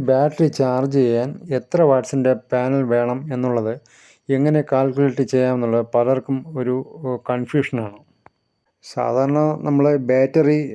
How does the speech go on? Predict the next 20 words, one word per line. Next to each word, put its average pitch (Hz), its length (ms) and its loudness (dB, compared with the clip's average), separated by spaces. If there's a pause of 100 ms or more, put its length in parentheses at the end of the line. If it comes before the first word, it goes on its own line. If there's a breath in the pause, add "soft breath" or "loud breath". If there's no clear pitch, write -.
(140)
ഏഹ്, 131 240 2 (220)
എ - 20 6 (100)
എച്ചിലാണ് 135 460 0
പറയുന്നത്. 117 280 -2
നമ്മൾ 127 220 0
കടയിൽ 135 220 2 (100)
ചെന്ന് 131 200 0 (580 loud breath)
എത്ര, 139 220 -4 (520)
ഏഹ്, 131 180 0 (120)
എ 131 100 4
എച്ചിൻ്റെ 135 360 0
ബാറ്ററി 123 320 2
എന്നാണ് 120 220 -4 (100)
ചോദിക്കുന്നത്. 117 640 -4 (880 soft breath)
അതേപോലെ 131 420 0 (340)
പാനൽ 143 420 2 (200)
നമ്മൾ 139 200 2 (220)
വാട്ട്സിലാണ് 127 600 0 (140)
കാൽക്കുലേറ്റ് 123 480 -2
ചെയ്യുന്നത്. 110 280 -4